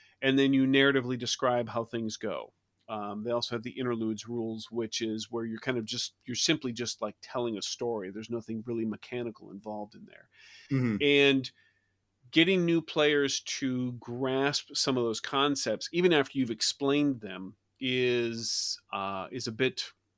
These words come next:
Speaker 1: can be a bit tricky. And, and, and even, and whether they're new to R P Gs or just new to the rule set, I, um,
Speaker 2: Mm-hmm.
Speaker 1: I did, uh, I, I recently ran a game where all the people who were there, who were players, who were, they were veteran players.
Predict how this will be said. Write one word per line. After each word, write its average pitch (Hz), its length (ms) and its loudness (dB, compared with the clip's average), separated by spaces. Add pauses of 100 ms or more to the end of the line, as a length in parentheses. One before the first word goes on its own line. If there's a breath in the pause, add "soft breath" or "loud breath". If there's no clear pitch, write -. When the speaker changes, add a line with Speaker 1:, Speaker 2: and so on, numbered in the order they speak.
(300)
Speaker 1:
can 170 180 4
be 147 120 6
a 131 60 8
bit 123 180 -4
tricky. - 420 -8 (100)
And, 165 220 8
and, 180 220 8
and 185 140 6
even, 233 300 4
and 165 300 2
whether 202 260 6
they're 151 160 4
new 147 380 4
to 165 100 4
R 135 160 0
P 143 200 -6
Gs 139 380 0 (260 loud breath)
or 170 160 6
just 151 260 0
new 147 240 4
to 135 60 -6
the 120 120 -6
rule 127 440 2
set, - 340 -6 (120)
I, 127 520 0
um, 104 460 -2 (160)
Speaker 2:
Mm-hmm. 104 220 -4 (300 loud breath)
Speaker 1:
I 135 120 4
did, 131 640 2 (200)
uh, 117 40 -6
I, 120 360 0
I 131 260 -2
recently 127 420 -2
ran 120 240 -2
a 117 40 -6
game 120 460 -4 (840)
where 127 320 2
all 131 180 4
the 151 100 -4
people 135 300 -4
who 120 140 -6
were 120 120 -2
there, 120 640 -2
who 143 160 0
were 113 80 -2
players, 151 300 2
who 180 160 -2
were, 151 280 -2
they 135 140 4
were 131 140 2
veteran 123 480 4
players. 95 520 -4